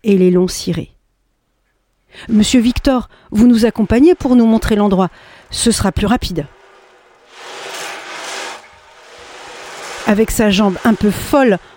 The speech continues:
en raison d'une fracture mal soignée, le voisin ralentissait le convoi.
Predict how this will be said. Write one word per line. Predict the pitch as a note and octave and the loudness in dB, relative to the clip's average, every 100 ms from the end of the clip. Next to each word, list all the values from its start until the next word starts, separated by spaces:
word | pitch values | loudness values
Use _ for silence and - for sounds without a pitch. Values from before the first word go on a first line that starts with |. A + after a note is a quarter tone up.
| _ | _
en | G3+ | 0
raison | G3+ G#3+ G3+ A3 | 2 2 0 0
d'une | G3 F#3+ | 2 0
fracture | - G3+ - - F#3 | 0 -4 -4 -2 0
mal | F#3+ F3+ | 0 0
soignée, | - G3 F#3+ G#3+ - - - - | -4 0 0 0 -4 -16 -20 -4
le | G3+ G3+ | 0 2
voisin | F3 G3 F#3+ G#3 G#3 - _ | 2 0 0 0 -2 -4 _
ralentissait | D#3+ F#3 G3 F#3+ F#3 - F#3 | -4 0 0 0 -4 -2 -2
le | F3+ | -2
convoi. | - F#3 F3+ E3 | -4 -6 -4 -8